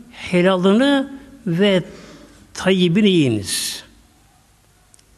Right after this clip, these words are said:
Tayyib ne anlama geliyor? Sonra açacağım bunu inşallah. Ve la tettebi'ü hutuvati şeytan. Şeytanın adımlarına tabi olmayınız. Yani şeytanın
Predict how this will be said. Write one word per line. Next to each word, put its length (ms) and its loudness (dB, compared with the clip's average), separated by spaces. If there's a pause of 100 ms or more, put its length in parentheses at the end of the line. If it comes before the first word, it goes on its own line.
(1040)
Tayyib 300 0
ne 40 2
anlama 280 4
geliyor? 460 0 (200)
Sonra 200 -8
açacağım 260 -2
bunu 80 0
inşallah. 480 -6 (1120)
Ve 100 4
la 240 0
tettebi'ü 840 2 (180)
hutuvati 680 0
şeytan. 840 0 (420)
Şeytanın 840 0 (160)
adımlarına 1080 2 (300)
tabi 360 -2 (120)
olmayınız. 680 -2 (280)
Yani 140 0
şeytanın 840 0